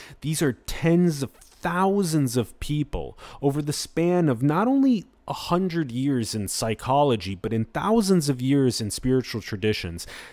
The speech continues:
that have been studied to understand this archetype. And that's why we're communicating it to you, so that you can also unleash yourself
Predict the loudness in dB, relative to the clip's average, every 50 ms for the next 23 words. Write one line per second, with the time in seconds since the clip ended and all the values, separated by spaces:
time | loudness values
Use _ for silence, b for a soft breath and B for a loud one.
0 | B 0 2 2 2 4 4 4 4 4 4 0 -2 -4 -4 0 2 2 2 2
1 | 0 -2 -6 -8 -12 -18 b b b b -6 -6 -4 0 2 2 2 4 2 2
2 | 0 -2 -2 -2 0 2 2 2 2 2 2 2 0 0 0 -2 -2 -2 -2 -2
3 | -2 -4 -4 -4 -6 -8 -8 -8 -4 -2 -2 -2 -2 -4 B B B B B B
4 | B 0 2 2 2 2 2 2 4 2 2 0 0 0 0 2 4 4 4 4
5 | 4 2 2 2 2 0 0 0 -2 -2 0 2 2 2 4 2 2 2 2 2
6 | 4 4 4 2 0 0 -2 -6 -8 -4 2 4 4 4 4 2 -2 _ _ _
7 | _ b b b b b b b -6 0 0 0 2 2 2 2 2 2 4 4
8 | 4 4 2 _ _ 0 2 4 4 4 4 2 2 2 2 0 _ -4 -2 -2
9 | 0 0 0 2 2 2 2 2 0 -2 -2 0 -2 0 -2 -2 -4 -4 -4 -6
10 | -6 -8 -12 -14 -14 -16 -18